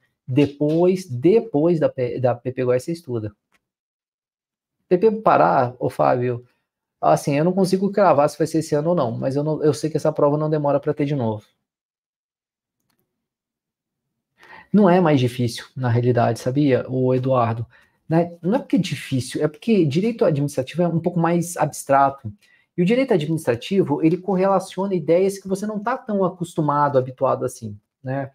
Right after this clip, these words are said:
Por exemplo, direito penal, mal ou bem, você tem contato com direito penal a todo momento.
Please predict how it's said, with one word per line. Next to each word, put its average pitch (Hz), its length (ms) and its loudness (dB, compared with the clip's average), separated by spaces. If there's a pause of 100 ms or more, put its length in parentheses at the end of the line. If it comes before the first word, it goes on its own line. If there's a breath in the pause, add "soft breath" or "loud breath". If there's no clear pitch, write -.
(380 soft breath)
Por 214 120 2
exemplo, 127 260 0
direito 196 340 -2
penal, 156 420 2
mal 214 240 4
ou 165 120 4
bem, 160 380 0 (160)
você 175 380 -4
tem 202 260 -4
contato 202 680 0
com 170 120 -4
direito 277 400 -2
penal 202 420 0
a 233 60 -8
todo 208 220 -2
momento. 220 460 -2